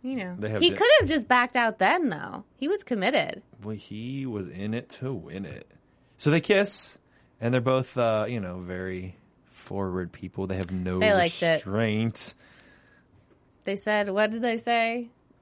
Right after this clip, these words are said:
Speaker 1: Self-control.
Speaker 2: They had no self-control.
Speaker 1: No
Speaker 2: Yeah. No
Speaker 1: self-control,
Speaker 2: restraint.
Speaker 1: either of them.
Speaker 2: No self-discipline.
Speaker 1: Self-discipline.
Speaker 2: Self-discipline's the words that they actually used.
Speaker 1: He said, as a soldier, he does, but when he's off duty.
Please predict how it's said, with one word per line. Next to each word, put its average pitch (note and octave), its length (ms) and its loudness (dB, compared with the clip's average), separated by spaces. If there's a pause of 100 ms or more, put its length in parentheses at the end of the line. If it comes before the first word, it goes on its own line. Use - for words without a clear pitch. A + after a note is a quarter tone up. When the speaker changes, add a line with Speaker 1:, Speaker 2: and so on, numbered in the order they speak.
(260)
Speaker 1:
Self-control. G3 600 2
Speaker 2:
They D#3 160 10
had - 80 8
no D#3 100 8
self-control. D#3 480 4
Speaker 1:
No G#3+ 60 -2
Speaker 2:
Yeah. G3+ 100 4
No G#3 60 4
Speaker 1:
self-control, G3 460 4 (120)
Speaker 2:
restraint. E3+ 140 4
Speaker 1:
either E3+ 220 0
of D#3 100 -6
them. D#3 100 0
Speaker 2:
No C#3+ 80 6
self-discipline. - 600 2 (640)
Speaker 1:
Self-discipline. - 500 -8
Speaker 2:
Self-discipline's G2+ 640 0
the F2+ 100 -8
words F2+ 300 -8
that F2 100 -10
they D#2 120 -12
actually F2 400 -14
used. F2+ 420 -8
Speaker 1:
He A#3 160 0
said, G#3+ 300 4
as F#3+ 140 2
a F#3+ 60 -6
soldier, E3+ 420 2
he F#3+ 120 -4
does, F3 280 2
but D3+ 120 -8
when D#3 160 -6
he's D#3+ 120 -6
off D3+ 240 -2
duty. F3 640 -2